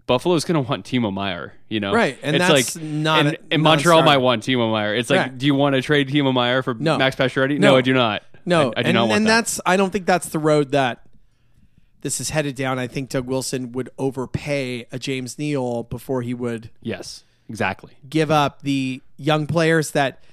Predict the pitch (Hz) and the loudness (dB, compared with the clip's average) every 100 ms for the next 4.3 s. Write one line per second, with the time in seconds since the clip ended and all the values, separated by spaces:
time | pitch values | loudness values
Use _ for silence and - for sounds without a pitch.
0 | - _ 127 120 160 190 175 175 151 123 | -20 _ -4 -2 2 4 4 2 2 -2
1 | - 127 104 113 92 90 - - - - | -2 -4 -2 -4 -6 -10 -14 -18 -20 -20
2 | _ - - 208 277 - - 98 95 95 | _ -8 -2 2 2 0 -6 -6 -6 -10
3 | 85 - - - 180 196 180 190 190 175 | -14 -16 -16 -4 0 2 2 2 0 -4
4 | - 110 | -6 -14